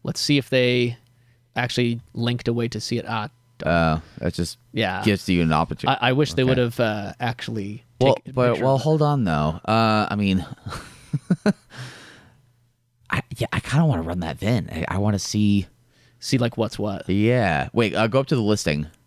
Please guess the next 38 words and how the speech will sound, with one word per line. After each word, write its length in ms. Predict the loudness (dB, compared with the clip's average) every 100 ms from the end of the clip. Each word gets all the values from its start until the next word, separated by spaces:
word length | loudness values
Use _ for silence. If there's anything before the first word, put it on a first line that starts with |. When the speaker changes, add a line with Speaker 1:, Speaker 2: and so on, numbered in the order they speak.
| _ _ _ _ -12
Speaker 2:
It 80 | -2
says 260 | 0 0 0
the, 220 | -2 -2 -4
the 140 | 0
listing. 480 | 2 2 -2 -6 -8 _ -2
Speaker 1:
Oh, 100 | 0
yeah, 120 | 0
right 160 | -2 0
there. 180 | 0 -2 _ _
The 80 | -6
listing. 320 | -4 -2 0
Let's 140 | 0 0
see 160 | 0
if, 180 | 0 -2 -4
uh, 300 | -2 -2 -8 -12 -20 -20 _
sometimes 440 | 0 0 2 0 0
Coparts 440 | 0 2 0 0
will 80 | 0
have 140 | 2 0
the 80 |
link 220 | -2 -2 0
to 80 |
it. 100 | 0
Sometimes 300 | 0 -2 -2
they 80 | -2
won't. 580 | -6 -4 -2 -4 -4 -2
Speaker 2:
Yeah. 280 | 2 2 0
Speaker 1:
So 120 | -2
we're 80 | -4
about 240 | -2 -2
to 60 | -4
find 360 | -2 2 2
out. 340 | 0 -2 -10 -16 _ _ _ _
So 140 | -2 0
it 100 | 2
did 140 | 0
sell. 420 | 2 2 2 -2 _
Um, 580 | 2 2 2 0 -2 -6